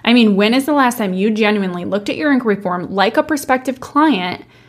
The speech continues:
and went, "Maybe I should audit this, maybe I should change this"? I'm guessing it's been a hot minute. Or if it was recent, you're the type of person that updates it, like, every three days because you overthink it and you just wanna make sure you get it right, but you don't,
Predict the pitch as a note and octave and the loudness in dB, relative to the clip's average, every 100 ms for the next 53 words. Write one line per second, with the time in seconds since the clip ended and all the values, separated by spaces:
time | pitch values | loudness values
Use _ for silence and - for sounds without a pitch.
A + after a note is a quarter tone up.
0 | _ _ _ _ _ _ - A#3 A3 G#3+ | _ _ _ _ _ _ -2 0 2 0
1 | A3+ C#4+ D#4+ B3+ B3 A#3+ G3 F3+ F3+ F3+ | 0 0 0 -2 -2 -2 0 0 0 -2
2 | F3 F#3+ F#3 E3+ D#3+ E3+ F3+ - - - | -4 -4 -4 -4 -6 -8 -8 -8 -10 -10
3 | - _ _ _ _ _ _ _ _ - | -14 _ _ _ _ _ _ _ _ -20
4 | _ _ - G#3+ G#3+ B3 G4 G#4 G#4 G#3+ | _ _ -4 0 0 0 0 0 0 -2
5 | F3+ F#3 F3 F3+ - - _ _ _ _ | -2 -2 -4 -4 -10 -12 _ _ _ _
6 | _ - A#3 A3+ G#3+ G3+ G3+ G#3 G3+ - | _ 0 4 6 6 4 2 0 0 -2
7 | - - G#3+ G#3 B3+ B3 G#3+ G#3 G3 F#3+ | -12 -4 -2 2 2 4 2 2 -2 -2
8 | G#3 G3+ G3 G3 F#3+ G3 G3 F#3+ F#3+ F#3 | 0 0 0 -4 -2 -2 -2 0 0 0
9 | F#3 F3+ F#3+ F#3 G3+ F#3 F#3+ F#3 G3 F#3 | -2 0 -2 -2 -2 0 -2 0 0 0
10 | F#3 F3 F#3 F#3+ E3+ F#3 G3 F3+ F3 F3+ | -2 -2 -4 -2 -4 -4 0 0 0 -4
11 | F3+ F3+ F#3 F3 F#3 F#3 F3+ E3+ - - | -4 -4 -4 -6 -4 -4 -4 -8 -16 -10
12 | - G3 - F3+ F3+ F#3+ - F3+ E3+ E3+ | -2 -2 -2 -4 0 0 2 2 4 2
13 | - F#3 - G3 F#3 F3+ | 0 -2 0 -2 -2 -2